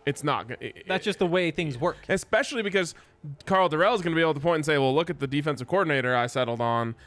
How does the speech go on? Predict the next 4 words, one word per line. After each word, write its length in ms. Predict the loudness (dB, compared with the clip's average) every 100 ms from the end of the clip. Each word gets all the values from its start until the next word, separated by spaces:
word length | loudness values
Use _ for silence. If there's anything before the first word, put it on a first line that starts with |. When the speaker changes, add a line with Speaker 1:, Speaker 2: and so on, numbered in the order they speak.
| -20 -8
Speaker 1:
Now, 580 | -2 2 2 4 4 2 -2 _ _
not 240 | -2 2 4
only 360 | 2 2 0
is, 500 | 0 -2 -2 -6 -12